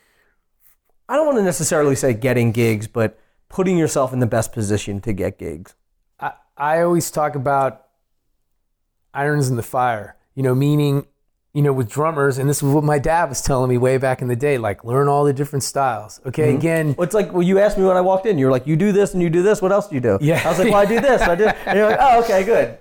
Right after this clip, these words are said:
Speaker 2: You
Speaker 1: Like
Speaker 2: gotta, you, you, you, yeah, you gotta be like a chameleon, man.
Speaker 1: Right.
Speaker 2: And, and you're gonna be better or enjoy certain things more than others, but, but being able to play a lot of styles is only gonna make you better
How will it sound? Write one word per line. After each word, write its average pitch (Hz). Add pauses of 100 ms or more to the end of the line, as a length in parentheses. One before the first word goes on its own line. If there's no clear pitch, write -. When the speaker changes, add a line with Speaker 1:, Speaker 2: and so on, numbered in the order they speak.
Speaker 2:
You 180
Speaker 1:
Like -
Speaker 2:
gotta, 214
you, 170
you, 165
you, 156
yeah, 208
you 160
gotta 165
be 180
like 170
a 143
chameleon, 165
man. 135
Speaker 1:
Right. 135
Speaker 2:
And, 160
and 160 (920)
you're 185
gonna 208
be 190
better 180
or 175
enjoy 160
certain 160
things 156
more 151
than 139
others, 131
but, - (640)
but 131
being 185
able 180
to 156
play 170
a 160
lot 156
of 143
styles 151
is 127
only 160
gonna 156
make 147
you 143
better 131